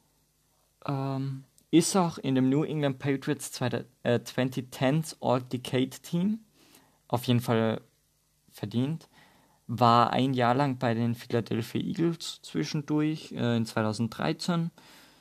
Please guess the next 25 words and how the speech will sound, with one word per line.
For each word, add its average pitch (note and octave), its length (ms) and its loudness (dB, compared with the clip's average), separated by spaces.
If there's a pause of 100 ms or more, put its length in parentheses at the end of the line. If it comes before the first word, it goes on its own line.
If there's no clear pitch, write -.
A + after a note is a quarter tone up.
(240)
und B2 160 0
ist - 240 -4
danach A#2+ 280 2
aber A#2+ 160 0
wieder A#2 200 -6
zurückgekommen - 560 -4
zu B2+ 100 -6
den A#2 140 -4
Patriots, C#3+ 640 -4
zu - 160 -8
seiner A2 540 -2 (200)
alten A#2+ 360 -2
Lie-, A2+ 320 -8
alten A#2 400 0
Liebe. D3+ 460 -2 (2250)
Dreifacher C#3 380 4
Super E3 240 0
Bowl D#3+ 200 2
Champion, D3+ 680 0 (500)
ähm, A#2 380 4
Second E3+ 540 0
Team D3 280 0
All-American C3 920 0
in A#2+ 220 0
zweitausendsieben, A#2+ 960 -2